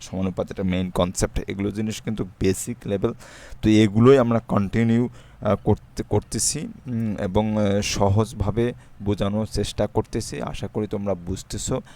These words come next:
এবং পরীক্ষার মাধ্যমে আমরা খাতাগুলো চেক করি, আহ, স-, অনেকের খাতা অনেক পড়ে যায়, তো এই জন্য তোমাদের একটু দিতে লেট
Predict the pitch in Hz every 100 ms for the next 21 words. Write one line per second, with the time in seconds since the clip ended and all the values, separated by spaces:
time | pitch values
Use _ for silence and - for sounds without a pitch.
0 | - - 104 104 107 - 117 107 - 123
1 | 113 110 104 110 107 113 107 - 98 110
2 | 104 110 - - 117 - - 95 101 -
3 | - - - 92 92 92 95 - 87 98
4 | 120 120 120 - 101 104 95 101 - -
5 | 98 90 92 - - - - _ _ _
6 | - - - - 98 90 101 95 104 98
7 | 101 95 98 - 92 95 - 98 90 98